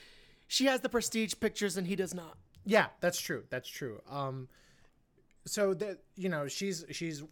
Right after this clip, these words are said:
Speaker 2: a, she's a recognizable Hollywood actress, and, you know, for her to be like, "I wanna do something totally out of whatever people perceive my wheelhouse to be," hey, I, I applaud her for that. I think that's a,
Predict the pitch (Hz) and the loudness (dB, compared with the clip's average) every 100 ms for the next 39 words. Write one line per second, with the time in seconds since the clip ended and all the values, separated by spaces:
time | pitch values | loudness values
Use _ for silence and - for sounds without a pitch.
0 | - 160 151 147 _ - 202 196 160 - | -12 -6 -6 -6 _ -8 -4 -2 -4 -10
1 | _ - 147 202 214 185 175 160 151 156 | _ -4 2 2 2 0 0 -2 -4 -2
2 | 151 147 139 143 139 127 - - 127 - | -2 -2 -2 -2 -2 -4 -4 -6 -6 -6
3 | - - - - - - - - - 156 | -14 -18 -20 -20 -20 -20 -20 -12 -4 0
4 | 151 147 143 - - 160 151 135 123 123 | 0 -2 -6 -16 -14 -8 -6 -4 -6 -10
5 | - _ - 160 143 180 175 160 156 151 | -14 _ -10 -4 2 2 2 0 2 2
6 | 143 135 - - _ _ 160 190 202 180 | 2 -2 -8 -20 _ _ -2 0 2 0
7 | 175 - 160 151 151 143 135 131 123 _ | -2 -2 -4 -4 -4 -4 -4 -6 -10 _
8 | - - 190 208 196 190 180 165 151 - | -10 4 6 8 6 6 6 2 -4 -4
9 | 156 156 156 151 131 131 _ _ _ _ | 2 2 2 -2 -4 -14 _ _ _ _
10 | - 139 156 180 175 170 170 160 143 - | -14 0 4 6 4 0 -4 -4 -6 -4
11 | 156 135 135 127 139 123 120 - 107 127 | -4 -4 -6 -4 -4 -4 -8 -10 -6 -4
12 | 113 95 98 - - - 147 123 - 151 | -4 -6 -10 -14 -16 -10 -6 -6 -2 0
13 | 143 - 123 117 - 107 101 - 107 127 | 0 -2 -4 -6 -8 -8 -8 -10 -12 -12
14 | 117 113 107 - 110 95 95 | -12 -10 -10 -10 -10 -10 -12